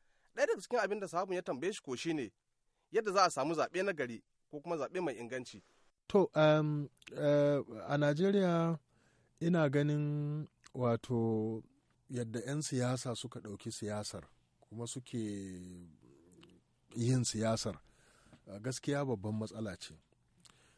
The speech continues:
Speaker 2: Eh, a nan, wato, mutane sun san siyasa na da muhimmanci kuma sun san takara tana da muhimmanci, amma ba wai sun shigo ne don ko a mutu ko a yi rai ba.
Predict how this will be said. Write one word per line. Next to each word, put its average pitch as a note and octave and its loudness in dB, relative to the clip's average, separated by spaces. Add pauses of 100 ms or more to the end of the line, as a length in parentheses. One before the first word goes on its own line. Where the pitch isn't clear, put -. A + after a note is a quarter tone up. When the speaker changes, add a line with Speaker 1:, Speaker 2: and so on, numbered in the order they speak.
(160)
Speaker 2:
Eh, A2 -12
a A#2 -2
nan, D3 2 (640)
wato, A2+ -2 (760)
mutane D#3 2
sun E3 -2
san F#3 0
siyasa C#3+ 2
na A2+ 0
da G#2 -2
muhimmanci D3 0
kuma C3 -4
sun C#3 -4
san C#3 -4
takara C3+ 0
tana C3+ -2
da G#2 -4
muhimmanci, A2+ -4 (640)
amma D3+ 4 (260)
ba A#2 2
wai C3 4
sun D3+ 2
shigo D3 6
ne C3 6
don C3 2
ko C#3+ 4
a A#2+ 0
mutu A#2+ 2
ko A#2 4
a A2 2
yi G#2 4
rai G#2+ 6
ba. E2 -8